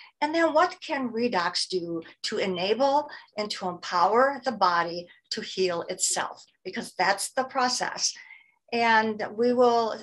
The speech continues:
spend, you know, five weeks doing this. And, uh, one of the, um, systems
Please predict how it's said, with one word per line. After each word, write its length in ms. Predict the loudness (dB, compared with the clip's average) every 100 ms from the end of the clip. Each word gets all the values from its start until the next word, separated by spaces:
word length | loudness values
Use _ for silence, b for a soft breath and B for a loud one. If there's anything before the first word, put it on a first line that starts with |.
| -14 -12
spend, 640 | -10 -2 0 0 -4 -8 -12 -20 _ _ -20 _ _ _ _ _ _ _ _ _ _ -10
you 140 | -4
know, 100 | -4
five 300 | 0 2 2
weeks 240 | 0 -2 -2
doing 340 | -2 -6 -8
this. 400 | -8 -4 -4 -6 _ _ _ _ _ -20 -8 0
And, 340 | 4 4 2 -6 _ _ _ _ _ -6
uh, 240 | -4 -4 -4
one 420 | 2 4 4 2
of 360 | 2 2 0 -4
the, 380 | -2 -2 0 2
um, 260 | 2 0
systems 640 | -2 -4 -4 -2 -4 -4